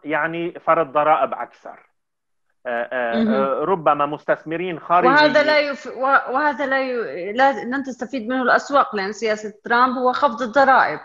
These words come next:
Speaker 1: صحيح، صحيح. وزيادة حصة الولايات المتحدة في سوق التصدير العالمي، يعني، آه، جلب، آه، آه، آه، تشغيل أكثر للقوى العاملة الأمريكية، تصدير أكثر للمواد الزراعية. ولا ننسى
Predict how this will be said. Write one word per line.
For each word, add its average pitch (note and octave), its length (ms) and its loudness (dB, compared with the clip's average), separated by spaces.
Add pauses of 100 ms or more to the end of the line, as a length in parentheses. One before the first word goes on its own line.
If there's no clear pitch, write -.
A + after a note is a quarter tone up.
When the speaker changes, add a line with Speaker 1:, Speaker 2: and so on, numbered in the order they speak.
(140)
Speaker 1:
صحيح، E3+ 440 -6 (160)
صحيح. F3+ 380 -4 (440)
وزيادة E3+ 720 2
حصة F#3 460 -4
الولايات E3+ 280 0
المتحدة E3+ 500 -2
في E3+ 140 -4
سوق E3+ 220 -4
التصدير F#3 440 0
العالمي، F#3+ 500 4
يعني، B2 340 -6
آه، C3 220 -6
جلب، D#3+ 420 0
آه، C#3 100 -4 (360)
آه، A#2+ 800 -2
آه، - 20 -6
تشغيل D3 480 -2
أكثر G#3 360 0
للقوى F3 420 0
العاملة F3 400 4
الأمريكية، F3+ 720 -4 (280)
تصدير E3+ 460 0
أكثر F#3+ 260 0
للمواد E3+ 480 2
الزراعية. E3 600 2
ولا D#3+ 260 4
ننسى F#3 420 -4